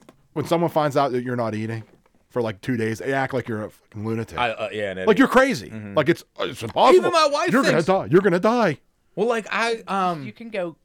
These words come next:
Speaker 3: quite a few days
Speaker 2: well, like,
Speaker 3: without
Speaker 2: I
Speaker 3: eating.
Speaker 2: fast I only do tw-, like, I'll do, like, a sixteen or an
Speaker 3: Yeah.
Speaker 2: eighteen hour
Speaker 1: Yeah, yeah, that's
Speaker 2: fast.
Speaker 1: what, that's what that most people
Speaker 2: Now,
Speaker 1: do.
Speaker 2: someti-, I, I'm gonna try to start doing the one, one day a week fast and with nothing, but,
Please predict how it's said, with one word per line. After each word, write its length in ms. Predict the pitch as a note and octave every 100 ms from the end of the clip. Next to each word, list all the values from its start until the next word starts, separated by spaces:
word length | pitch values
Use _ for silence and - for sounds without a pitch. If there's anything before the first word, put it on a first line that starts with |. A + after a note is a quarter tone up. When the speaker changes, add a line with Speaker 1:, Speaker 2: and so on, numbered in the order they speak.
| _
Speaker 3:
quite 180 | _ G#3+
a 40 | A3+
few 180 | C4
days 380 | B3+ G3 D#3 -
Speaker 2:
well, 120 | - E3
like, 100 | F3+
Speaker 3:
without 140 | G3+
Speaker 2:
I 40 | A3
Speaker 3:
eating. 140 | D3
Speaker 2:
fast 560 | G#3 A3 A3 - - _ - _ _ -
I 140 | A3
only 200 | A3+ F#3
do 140 | D3+ D3
tw-, 200 | - C#3+
like, 220 | C#3 B2 -
I'll 180 | F3+
do, 160 | E3+ F3
like, 180 | C#3+ C3
a 40 |
sixteen 560 | A#2+ - B2+ - C3 B2
or 80 | A2+
an 60 |
Speaker 3:
Yeah. 60 | G#2+
Speaker 2:
eighteen 280 | A#2 B2+ A2+
hour 160 | A2
Speaker 1:
Yeah, 60 | A#3+
yeah, 60 | D#3
that's 160 | B2 D3
Speaker 2:
fast. 40 |
Speaker 1:
what, 160 | G3 -
that's 200 | F3 F#3+
what 140 | E3
that 180 | C3 C3
most 220 | C3+ C3+
people 260 | - A#2 G2+
Speaker 2:
Now, 120 | D#3
Speaker 1:
do. 40 | D3+
Speaker 2:
someti-, 460 | - A3 A3 F#3 -
I, 200 | D#3+ D#3+ _ _ _ _
I'm 100 | D3
gonna 200 | D#3 F3+
try 260 | C#3 F3 D3+
to 60 | C#3
start 300 | - C3 A#2
doing 300 | B2 A#2 G#2+
the 260 | G#2 F#2+ F#2
one, 460 | G2 A2 G#2+ G2 F2
one 380 | G#2 B2 A#2 G#2+
day 200 | G#2+ G2+
a 80 |
week 300 | F2+ F#2 F2+
fast 460 | - F#2+ F2 E2+ -
and 180 | E2 F2+
with 160 | F#2 F2+
nothing, 400 | F#2 F2+ E2 E2
but, 260 | B2 G2+